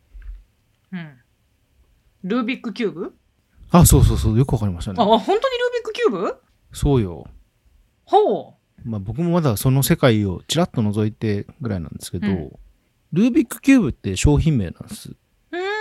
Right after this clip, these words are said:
Speaker 1: だからステープラーのホッチキスみたいなもの。
Speaker 2: みたいな、みたいな。セロテープみたいな。
Speaker 1: うんうん。
Speaker 2: なので、いわゆるあのルービックキューブ型のことを、まあ、商標であり元祖なんですけどね。
Speaker 1: うん。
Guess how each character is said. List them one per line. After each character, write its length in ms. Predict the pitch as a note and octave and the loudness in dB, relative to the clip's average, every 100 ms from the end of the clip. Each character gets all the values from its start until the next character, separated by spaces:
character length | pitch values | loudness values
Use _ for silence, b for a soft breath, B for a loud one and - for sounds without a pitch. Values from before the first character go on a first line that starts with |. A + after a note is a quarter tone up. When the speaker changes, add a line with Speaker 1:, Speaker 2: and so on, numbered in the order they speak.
| A4 A4+ A4+ A4+ A4 A4 G#4 - | -10 -12 -12 -10 -8 -10 -14 -6
Speaker 1:
だ 60 | |
か 0 | |
ら 100 | C4 | -4
ス 100 | - | -4
テ 160 | - E4+ | -4 -4
ー 60 | E4+ | -4
プ 120 | C#4 | -2
ラ 120 | A3+ | -2
ー 20 | |
の 140 | F#3+ F#3 | -2 -4
ホ 80 | |
ッ 60 | C#4+ | -4
チ 100 | - | -4
キ 100 | G3 | -6
ス 120 | G#3 | -6
み 100 | F#3 | -8
た 80 | F3 | -8
い 40 | E3 | -10
な 60 | |
も 120 | D3 C#3+ | -12 -16
の。 180 | F#3+ _ _ _ _ - | -20 _ _ _ _ -6
Speaker 2:
み 120 | F3 | 0
た 100 | D#3+ | 4
い 40 | |
な、 80 | G#2 | 4
み 120 | F#2 | 0
た 120 | G2 F2+ | -4 -10
い 40 | |
な。 220 | F2 - _ - | -14 -20 _ -6
セ 180 | - | 0
ロ 100 | D3 | 0
テ 220 | C#3+ E3 C3 | 2 2 2
ー 60 | |
プ 80 | A2 | 2
み 80 | - | -8
た 80 | - | -14
い 80 | |
な。 180 | - - - _ _ | -14 -18 -20 _ _
Speaker 1:
う 80 | A3+ | -6
ん 40 | G#3+ F3 | -6 -4
う 200 | G3+ F#3 | -4 -2
ん。 20 | |
Speaker 2:
な 120 | F3+ | 0
の 120 | F#3+ D3+ | 2 4
で、 400 | C#3+ E3 G#2 - | 4 4 2 -2
い 120 | D#3+ | 0
わ 120 | G3+ | 4
ゆ 100 | A3+ | 6
る 320 | A3 D#3 B2+ B2+ | 6 6 4 4
あ 120 | D3+ | 4
の 540 | F3+ G3+ G3 F#3+ F#3 F3+ | 6 8 8 6 2 0
ル 180 | F#3+ G#3 | 2 4
ー 20 | |
ビ 120 | G3+ | 2
ッ 40 | |
ク 140 | - G3+ | 0 -4
キ 140 | G3+ | 2
ュ 140 | G#3+ G#3+ | 4 6
ー 20 | |
ブ 180 | G#3+ G#3 | 4 6
型 300 | G3+ G#3+ G#3 | 6 6 4
の 100 | G3+ | 4
こ 140 | G3 | 2
と 460 | - F#3+ E3+ F#3 D#3+ | 4 6 8 8 8
を、 60 | |
ま 160 | C3 A#2+ | 6 2
あ、 40 | |
商 160 | A2 E3+ | 2 2
標 160 | G3+ | 4
で 80 | G3+ | 6
あ 40 | F#3 | 4
り 60 | |
元 240 | C3 C#3+ F#3+ | 4 2 2
祖 80 | |
な 100 | C#3+ | 0
ん 40 | E2 | -2
で 60 | |
す 80 | - | -8
け 40 | - | -12
ど 80 | |
ね。 220 | D#2+ B2+ G#3 - | -6 -6 -8 -8
Speaker 1:
う 40 | G#3+ | -6
ん。 260 | F#3+ D3 | -6 -8